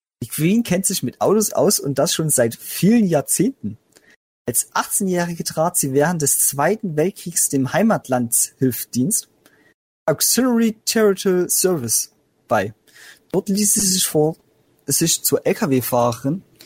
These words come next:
und Automechanikerin ausbilden. Auch mit den über neunzig Jahren wird sie von Paparazzi immer mal wieder hinterm Steuer eines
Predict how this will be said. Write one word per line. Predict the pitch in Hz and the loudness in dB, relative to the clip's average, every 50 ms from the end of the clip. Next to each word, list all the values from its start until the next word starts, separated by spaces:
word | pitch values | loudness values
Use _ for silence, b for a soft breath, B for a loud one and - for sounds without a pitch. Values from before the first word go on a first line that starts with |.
| B B B B B _ | B B B B B _
und | 151 151 - - - _ _ - | 0 0 0 -2 -8 _ _ -2
Automechanikerin | - 180 220 - 180 127 117 - - 120 117 117 113 - - 120 113 - | 0 0 2 4 4 4 4 2 2 0 0 0 -2 -2 -4 -4 -2 0
ausbilden. | - 107 110 110 - - 110 107 110 107 110 - _ _ _ _ B B B B B _ _ - | 0 0 0 -2 -2 -2 0 0 0 -2 -2 -6 _ _ _ _ B B B B B _ _ -2
Auch | 127 175 214 | 0 2 2
mit | 202 202 175 - 151 | 2 2 0 2 2
den | 147 139 131 - - _ _ _ _ | 2 2 2 0 -6 _ _ _ _
über | - 220 240 220 196 | 0 2 4 4 2
neunzig | 165 160 170 202 208 196 - - | 2 0 -2 -4 -4 -6 -4 -2
Jahren | 160 156 156 170 196 190 160 | 0 0 0 0 -2 -4 -6
wird | 156 151 - | -6 -6 -6
sie | - 156 | -6 -6
von | - - 139 139 | -4 -2 -4 -2
Paparazzi | - 160 147 131 120 - 143 180 - - - - - _ _ _ _ _ - | -2 -4 -4 -4 -4 -4 -4 -2 -2 -2 -4 -4 -8 _ _ _ _ _ -2
immer | 190 208 214 202 | 2 2 2 4
mal | 185 175 175 170 | 4 2 2 0
wieder | 180 175 175 160 | -2 -2 0 0
hinterm | 151 160 165 160 151 143 | 0 0 0 0 0 -2
Steuer | - - - 165 180 175 165 151 - | -2 2 4 4 6 6 4 4 2
eines | - 131 135 135 135 123 - - | 0 0 0 0 2 0 0 -2